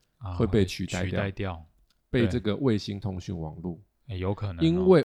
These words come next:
Speaker 2: 卫星通讯网络是一鱼两吃啊。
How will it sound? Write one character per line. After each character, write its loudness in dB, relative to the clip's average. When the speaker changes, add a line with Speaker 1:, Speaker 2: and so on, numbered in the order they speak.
Speaker 2:
卫 2
星 -2
通 -4
讯 -6
网 -6
络 -4
是 -4
一 2
鱼 2
两 -4
吃 -6
啊。 -4